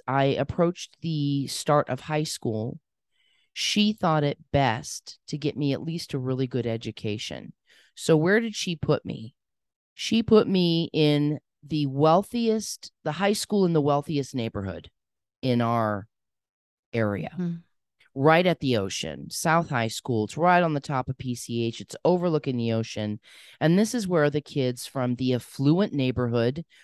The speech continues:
Speaker 1: went to school.
Speaker 2: Mm-hmm.
Speaker 1: Palos Verdes Estates, Rolling Hills,
Speaker 2: <clears throat>
Speaker 1: all of South Redondo,
Speaker 2: Mm-hmm.
Speaker 1: South Torrance, all went to this high school. So they were coming from some very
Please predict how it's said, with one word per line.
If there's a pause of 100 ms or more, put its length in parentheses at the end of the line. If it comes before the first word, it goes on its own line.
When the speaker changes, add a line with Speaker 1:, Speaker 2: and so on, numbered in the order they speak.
Speaker 1:
went
to
school. (220)
Speaker 2:
Mm-hmm.
Speaker 1:
Palos
Verdes
Estates,
Rolling
Hills,
Speaker 2:
<clears throat>
Speaker 1:
all
of
South (120)
Redondo,
Speaker 2:
Mm-hmm.
Speaker 1:
South
Torrance, (380)
all
went
to
this
high
school. (240)
So
they
were
coming
from
some
very